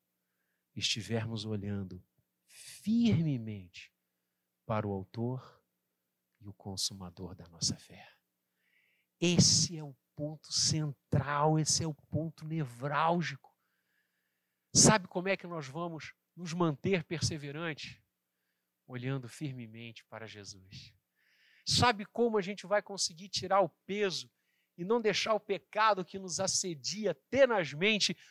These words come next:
nos engolir? Olhando firmemente para Jesus. Sabe como é que a gente adquire a certeza de que há muita gente em todos os lugares que creem nele, que confessam o seu nome,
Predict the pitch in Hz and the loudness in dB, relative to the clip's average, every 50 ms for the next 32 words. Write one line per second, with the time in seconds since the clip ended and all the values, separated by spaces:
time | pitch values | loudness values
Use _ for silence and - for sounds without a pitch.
0 | _ - 196 226 190 156 226 240 226 202 208 196 196 247 254 220 151 - _ _ | _ 0 2 4 4 4 2 2 0 -2 -2 2 6 6 6 6 6 2 _ _
1 | _ _ _ _ _ _ - 135 135 127 123 139 151 160 151 131 127 120 - - | _ _ _ _ _ _ -6 -6 -6 -2 0 0 0 0 0 -4 -8 -12 -12 -10
2 | 170 156 139 131 123 120 117 123 127 131 123 - _ - 127 123 117 113 110 107 | -8 -8 -8 -8 -10 -12 -12 -12 -12 -12 -14 -16 _ -18 -18 -16 -16 -16 -16 -16
3 | 101 104 113 117 120 120 - - - _ _ _ _ _ _ _ _ _ _ _ | -16 -14 -14 -14 -14 -14 -16 -18 -20 _ _ _ _ _ _ _ _ _ _ _
4 | _ - - 254 277 277 233 - - 226 233 240 226 - 214 190 180 226 226 - | _ 2 4 6 6 4 4 2 -4 -2 -2 -2 -2 -2 -4 -4 -4 -4 -2 0
5 | 233 220 175 175 208 170 - - - 254 269 240 220 - - - 208 180 151 - | 2 0 2 0 -6 -8 -8 -4 0 0 2 2 2 2 2 0 0 -2 -4 -4
6 | - - 233 240 208 196 220 190 202 - - - 208 214 220 240 226 196 - - | -4 -4 -4 -4 -4 -6 -8 -12 -14 -16 -18 -18 -10 -2 2 4 4 2 2 -2
7 | - _ _ _ _ - 240 254 269 269 285 302 294 285 - - 240 214 196 170 | -20 _ _ _ _ -14 -4 2 4 6 8 8 6 6 6 6 6 6 4 2
8 | 160 202 247 262 254 226 - - 226 196 - - 269 294 302 240 240 214 208 254 | 2 2 2 2 2 0 -2 -4 -4 -6 -4 4 6 6 6 6 4 -2 -4 -6
9 | 247 214 220 220 202 170 160 233 254 247 233 220 - - - - 233 - _ _ | -6 -6 -6 -8 -8 -2 2 4 6 6 6 4 2 -2 -4 -6 -8 -14 _ _
10 | - 240 269 277 247 226 202 202 226 277 277 254 233 220 - 240 - - 240 233 | 0 2 4 4 4 2 2 2 4 6 6 6 4 2 -4 -8 -4 0 0 0
11 | 202 - - - 262 277 247 - - 247 226 - - 233 220 208 202 214 247 277 | 0 0 0 2 2 4 4 4 2 2 2 2 2 2 0 -4 -6 -4 -2 0
12 | 277 262 240 226 | 2 2 0 -2